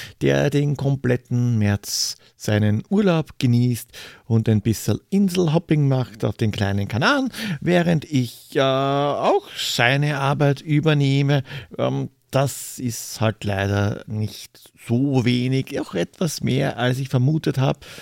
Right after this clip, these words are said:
Und zwar so viel, dass ich jetzt vielleicht so eine neue Folge rausbringen könnte. Aber, äh, irgendwas hinrotzen ist ja auch scheiße. Besonders wenn's halt ein Spiel ist, das gar nicht einmal so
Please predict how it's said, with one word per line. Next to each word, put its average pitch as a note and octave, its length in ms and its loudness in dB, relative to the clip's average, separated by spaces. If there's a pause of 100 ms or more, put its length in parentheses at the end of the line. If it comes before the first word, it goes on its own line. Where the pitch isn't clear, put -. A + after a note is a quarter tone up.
(180)
Und C3+ 220 0
zwar C3+ 260 2
so C3 200 0
viel, A#2+ 360 0 (260)
dass A2+ 180 2
ich B2 120 0
jetzt B2 160 0
vielleicht A2+ 320 0
so - 80 0
eine A2+ 160 2
neue A2+ 460 2
Folge A2 480 0
rausbringen A#2+ 500 0
könnte. A2 320 0 (380)
Aber, A2 580 0 (400)
äh, G#2 960 -8
irgendwas A#2+ 420 -2
hinrotzen A2 680 -2
ist G#2 160 -4
ja G2+ 100 -6
auch G2 160 -8
scheiße. A2 500 -8
Besonders A#2 500 0
wenn's A#2+ 200 0
halt C#3+ 160 2
ein E3 120 -2
Spiel - 280 -8
ist, A3 300 -4 (480)
das - 480 -8
gar A3 240 -2
nicht B3+ 240 -6
einmal A3 220 -4
so A3+ 280 -6